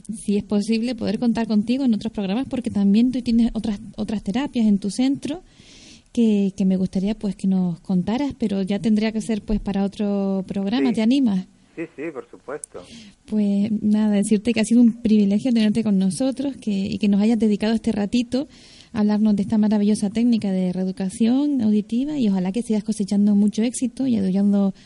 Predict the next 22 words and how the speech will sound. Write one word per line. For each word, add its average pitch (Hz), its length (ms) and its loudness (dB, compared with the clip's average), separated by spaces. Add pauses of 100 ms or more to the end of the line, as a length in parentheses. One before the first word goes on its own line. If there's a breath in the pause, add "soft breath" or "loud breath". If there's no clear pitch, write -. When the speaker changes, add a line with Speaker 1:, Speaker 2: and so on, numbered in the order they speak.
(360 loud breath)
Speaker 1:
a 196 120 -4
muchas 190 500 -2
familias, 262 560 2 (480 loud breath)
y, 196 640 2
y 208 100 2
esperamos 196 440 0
tenerte 240 440 0
de 240 380 2
nuevo 226 180 2
aquí, 226 180 -2
pues, 311 140 -2
para 220 220 0
seguir 214 340 2
hablando 226 440 4
de, 196 640 0
de 196 160 -4
toda, 202 540 -2
de 202 100 -2
todos 214 220 -2
estos 226 280 0
temas 220 320 0
que, 180 560 -4